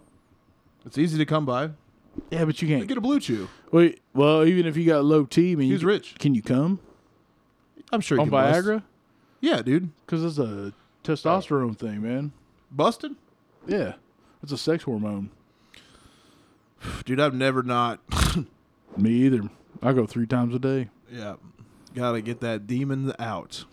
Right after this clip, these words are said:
Speaker 2: Sometimes more.
Speaker 1: But yeah, he was telling me that, and I was wondering, w-, would it be better to have no interest in boning?
Speaker 2: Sure.
Speaker 1: I don't know.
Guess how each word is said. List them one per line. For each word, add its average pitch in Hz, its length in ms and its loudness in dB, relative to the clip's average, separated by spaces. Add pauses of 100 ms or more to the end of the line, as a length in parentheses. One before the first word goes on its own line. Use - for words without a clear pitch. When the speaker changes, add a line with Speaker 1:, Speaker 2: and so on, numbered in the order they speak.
Speaker 2:
Sometimes 113 500 -2
more. 131 360 -14 (920)
Speaker 1:
But 170 120 2
yeah, 226 80 6
he 185 160 2
was 247 100 -4
telling 135 240 2
me 127 100 0
that, 123 180 2
and 123 120 0
I 127 80 4
was 123 180 0
wondering, 113 600 -4 (1080)
w-, 135 220 -4 (400)
would 175 160 4
it 196 100 -4
be 196 100 0
better 123 440 -2 (300)
to 123 100 -4
have 113 200 -4
no 127 180 2
interest 117 420 -6
in 107 100 -8
boning? 101 360 -10 (1700)
Speaker 2:
Sure. 175 280 4 (1400)
Speaker 1:
I 208 100 -6
don't 254 100 -2
know. 214 240 0